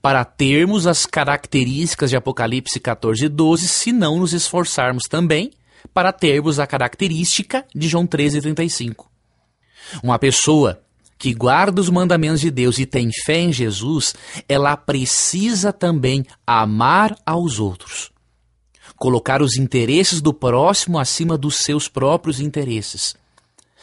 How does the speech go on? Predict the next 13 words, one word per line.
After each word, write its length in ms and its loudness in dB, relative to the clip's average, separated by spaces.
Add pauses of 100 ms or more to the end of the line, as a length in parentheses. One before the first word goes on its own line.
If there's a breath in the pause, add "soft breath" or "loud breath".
(160 loud breath)
Porque 440 0
Jesus 560 0
falou 320 2
em 60 2
João 180 0
treze, 340 0
trinta 240 -4
e 60 -4
cinco 360 -8 (360 loud breath)
que 120 -2
as 200 0
pessoas 680 0 (320)
saberão 760 0